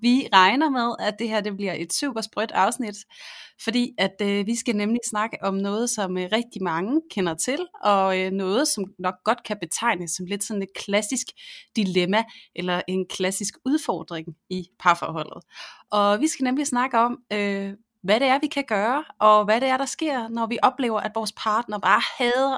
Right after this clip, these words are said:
at snakke om følelser. Og, øh, nu snakkede Louise og jeg lidt om det her udtryk hader, fordi det kan godt blive sådan lidt kraftigt. Men, øh, det er også lidt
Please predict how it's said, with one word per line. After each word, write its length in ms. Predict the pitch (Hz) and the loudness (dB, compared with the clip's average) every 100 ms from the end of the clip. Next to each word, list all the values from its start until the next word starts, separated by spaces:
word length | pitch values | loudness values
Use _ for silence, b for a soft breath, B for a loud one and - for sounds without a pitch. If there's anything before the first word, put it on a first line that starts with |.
| 214 | -2
at 60 | 202 | -4
snakke 300 | 202 196 190 | -4 -4 -6
om 100 | 170 | -6
følelser. 460 | 170 160 160 - - - B B B - | -2 -2 -2 -6 -8 -12 B B B 2
Og, 320 | 202 196 180 | 4 6 4
øh, 400 | 180 180 185 202 | 0 -2 -2 -2
nu 100 | 247 | 0
snakkede 400 | 233 233 208 196 | 4 4 2 -4
Louise 240 | 214 220 | -4 -4
og 100 | 185 | -4
jeg 260 | 165 165 202 | 0 0 0
lidt 140 | 202 196 | -2 -2
om 140 | 190 196 | -2 -2
det 140 | 220 196 | -4 0
her 220 | 196 165 | 0 0
udtryk 380 | 202 202 - 190 - - | -2 -6 -6 -8 -8 -4
hader, 460 | 185 180 202 208 | -2 -2 0 -2
fordi 220 | 170 170 196 | -4 -10 -10
det 140 | 202 | -6
kan 80 | 214 | -4
godt 60 | 208 | -4
blive 140 | 226 | -8
sådan 120 | 208 | -8
lidt 140 | 214 - | -12 -8
kraftigt. 500 | - 226 - - _ _ B B B - | -4 -4 -4 -18 _ _ B B B -2
Men, 220 | 208 196 | 0 2
øh, 340 | 196 190 190 196 | 2 2 0 0
det 80 | 240 | -2
er 60 | 247 | 0
også 160 | 247 | -2
lidt 120 | 269 | -4